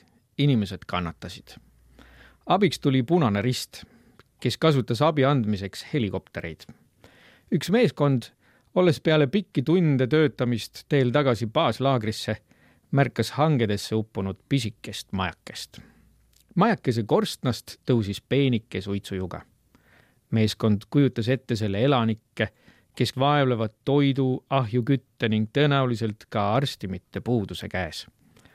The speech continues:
Maandanud helikopteri paari kilomeetri kaugusel onnist,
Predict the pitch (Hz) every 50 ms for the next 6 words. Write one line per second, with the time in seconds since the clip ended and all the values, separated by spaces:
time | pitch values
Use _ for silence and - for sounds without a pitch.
0 | _ _ _ _ _ _ _ - - - 110 107 107 104 107 104 104 101 101 -
1 | - 117 120 113 107 120 123 - - - - 107 110 107 107 - 117 131 135 123
2 | 117 110 135 147 143 123 113 113 113 113 110 - - 113 107 110 120 131 156 156
3 | 127 117 110 98 104 104 120 170 214 202 147 117 104 - - _ -